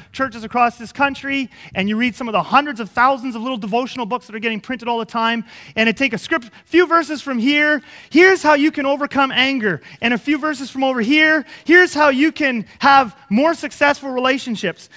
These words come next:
and here's a few verses from over here, here's how you should spend your money and save your money, and they just, it's all about me.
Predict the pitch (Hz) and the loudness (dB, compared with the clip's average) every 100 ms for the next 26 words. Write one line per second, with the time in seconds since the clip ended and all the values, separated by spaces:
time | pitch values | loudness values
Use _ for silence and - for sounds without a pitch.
0 | 143 226 226 247 214 - 208 294 285 233 | -4 0 0 0 -2 -2 0 0 -6 -8
1 | 240 247 226 269 302 311 - - - 339 | -6 -2 0 2 4 2 -2 -8 4 6
2 | 359 302 302 277 311 285 - - 277 269 | 6 4 4 4 0 -4 -8 -4 -2 -2
3 | 262 262 254 226 - 254 240 220 214 208 | -2 -2 -2 -4 -4 -6 -2 -2 -2 -6
4 | - - 240 262 233 302 - 247 - 285 | -10 -2 0 2 0 -4 -4 -6 0 6
5 | 349 392 381 302 302 311 302 381 370 277 | 8 8 6 6 6 6 2 6 6 6
6 | 151 - | 0 -16